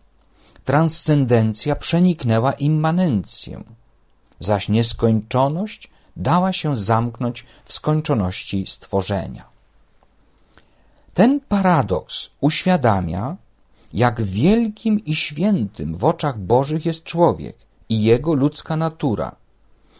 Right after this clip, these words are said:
skoro dzięki współpracy Maryi Bóg zechciał stać się częścią tej natury i przyoblec nią siebie. W fakcie wcielenia,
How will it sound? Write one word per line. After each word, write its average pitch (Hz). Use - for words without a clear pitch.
skoro 117
dzięki 143
współpracy 139
Maryi 139
Bóg 98
zechciał 160
stać 143
się 165
częścią 185
tej 180
natury 131
i 226
przyoblec 127
nią 107
siebie. 78
W -
fakcie 104
wcielenia, 113